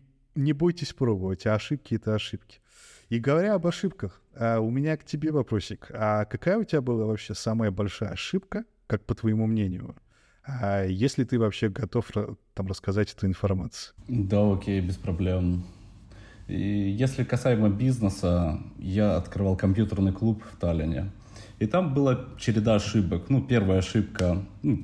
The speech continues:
Speaker 2: сразу, да, перейдем к ошибкам. Первая ошибка — это место открытия, потому что компьютерный клуб, он работает –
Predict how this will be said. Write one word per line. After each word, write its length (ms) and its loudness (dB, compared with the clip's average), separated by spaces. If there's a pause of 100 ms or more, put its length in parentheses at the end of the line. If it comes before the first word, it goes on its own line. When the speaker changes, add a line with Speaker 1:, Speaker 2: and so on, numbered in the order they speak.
(140)
Speaker 2:
сразу, 340 0
да, 160 -2
перейдем 420 -2
к 80 -8
ошибкам. 540 -4 (1600)
Первая 340 6
ошибка — 400 2
это 560 4 (400)
место 560 4
открытия, 960 0
потому 320 4
что 200 -2
компьютерный 560 2
клуб, 300 0
он 120 4
работает – 540 2